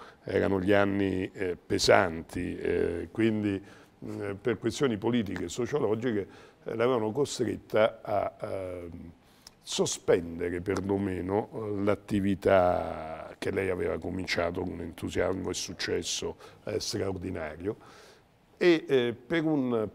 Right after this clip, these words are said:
periodo, eh, lei è diventata disegnatrice di moda. E, e indovini per chi lavorava?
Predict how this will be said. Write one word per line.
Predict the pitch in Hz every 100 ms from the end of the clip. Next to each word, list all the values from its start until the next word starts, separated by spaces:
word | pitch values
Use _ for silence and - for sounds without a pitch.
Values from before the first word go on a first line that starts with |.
| -
periodo, | - 123 117 90 80 78 90 107 - - - -
eh, | 120 120 123 131
lei | 156 135 110 120 -
è | 123
diventata | 120 131 143 127 95 87 - 110
disegnatrice | 117 123 151 - 139 143 151 156 -
di | 107
moda. | 104 85 76 76 76 - _ - - - - _ -
E, | - - -
e | 147
indovini | 160 175 247 196
per | 123 104
chi | 127
lavorava? | 98 92 85 76 76 80